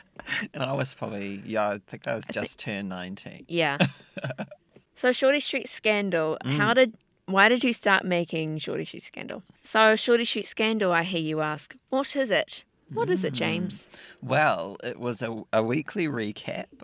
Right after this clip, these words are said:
Speaker 1: of, uh, Shortland Street, um, when I lived in Dunedin. And, yeah, I, I would recap all of the silliest moments of the week, and it was quite comedic, I think. <laughs>
Speaker 2: Yes, it was. It was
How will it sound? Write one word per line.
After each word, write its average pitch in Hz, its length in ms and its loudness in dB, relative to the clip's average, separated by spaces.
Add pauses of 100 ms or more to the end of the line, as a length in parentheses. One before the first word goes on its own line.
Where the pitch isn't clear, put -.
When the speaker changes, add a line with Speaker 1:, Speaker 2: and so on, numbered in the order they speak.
(120)
Speaker 1:
of, 113 540 0
uh, 107 240 -8
Shortland 180 480 -6
Street, - 720 -6
um, 101 400 -2
when 101 160 -6
I 101 380 -6 (160)
lived 95 200 -10
in 104 120 -8
Dunedin. 113 580 -8 (120)
And, 104 720 -8
yeah, 117 420 -2
I, 107 360 2
I 104 140 -2
would 101 200 -4
recap 104 540 -4
all 104 200 -6
of 101 180 -12
the 101 340 -6 (320)
silliest 117 680 -4
moments 123 460 0
of 151 100 -2
the 120 100 -4
week, 185 320 -2
and 139 140 -2
it 127 60 -6
was 117 420 -8
quite - 340 -8
comedic, 127 560 -6 (220)
I 131 60 -10
think. - 560 -12
<laughs> 190 80 -16 (260)
Speaker 2:
Yes, 170 360 -4
it - 100 -2
was. 160 400 -2
It 165 140 -4
was 147 400 -8